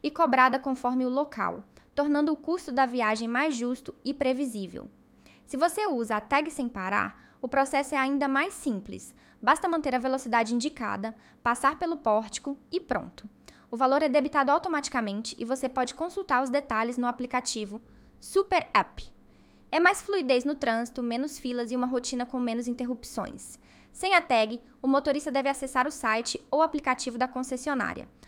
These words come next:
consultar a placa e quitar os valores no prazo. Mas com a tag sem parar, tudo acontece de forma automática.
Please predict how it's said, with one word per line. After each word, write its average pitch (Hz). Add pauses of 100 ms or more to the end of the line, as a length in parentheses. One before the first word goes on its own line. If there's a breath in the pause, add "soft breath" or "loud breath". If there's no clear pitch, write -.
(180 soft breath)
consultar 349
a 247
placa 226 (140)
e 294
quitar 285
os 269
valores 254
no 262
prazo. - (480 loud breath)
Mas 247
com 277
a 254
tag 247
sem 214
parar, 233 (220 loud breath)
tudo 330
acontece 269
de 247
forma 262
automática. 277